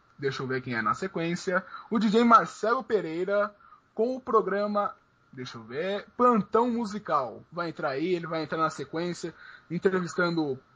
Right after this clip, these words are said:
convidados no, no chat, quem quiser ligar aí pra ele. Agora é com o Marcelo Pereira, com o Plantão Musical. E é isso aí, muito obrigado pra quem acompanhou mais um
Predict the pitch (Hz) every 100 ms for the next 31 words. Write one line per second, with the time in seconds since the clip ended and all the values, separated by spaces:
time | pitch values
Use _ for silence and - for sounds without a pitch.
0 | - 190 156 135 151 160 147 151 147 139
1 | 120 104 110 _ _ - - - _ _
2 | _ - 160 139 202 202 208 196 - 180
3 | 175 180 175 160 170 165 - 147 175 190
4 | 190 165 175 175 180 156 151 143 - 240
5 | 220 196 190 196 190 180 165 214 196 143
6 | 123 151 - 190 208 - - - _ _
7 | - 240 277 277 - 254 262 247 220 226
8 | 240 233 185 147 180 180 170 180 165 175
9 | 165 156 160 156 175 233 180 190 196 185